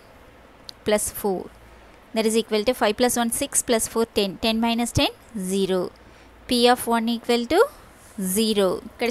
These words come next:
చూడొచ్చా? P of one ఉంది, zero வருது. Therefore, x minus one is a factor of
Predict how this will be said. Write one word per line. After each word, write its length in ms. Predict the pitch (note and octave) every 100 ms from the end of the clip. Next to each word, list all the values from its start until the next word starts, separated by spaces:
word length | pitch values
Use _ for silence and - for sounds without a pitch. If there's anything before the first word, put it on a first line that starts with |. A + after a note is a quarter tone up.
| -
చూడొచ్చా? 320 | A#3+ B3+ D4+ -
P 100 | B3
of 80 | A#3+ A#3
one 100 | A#3
ఉంది, 140 | A#3 F4+ D4
zero 180 | A3+ G#3+ G3
வருது. 220 | F#3+ F#3+ F#3+
Therefore, 440 | G3+ F#3+ - G#3 A3 - - - - - - - - - - - G3+
x 140 | - - G#3
minus 460 | G#3 G#3 B3+ G#4+ - - - - - -
one 380 | G3 G3 - G#3 - - - - - - - - - - - - - G3+
is 140 | G3+
a 60 | G#3
factor 480 | - G3+ G#3 A#3 G#3
of 360 | G3 D4 -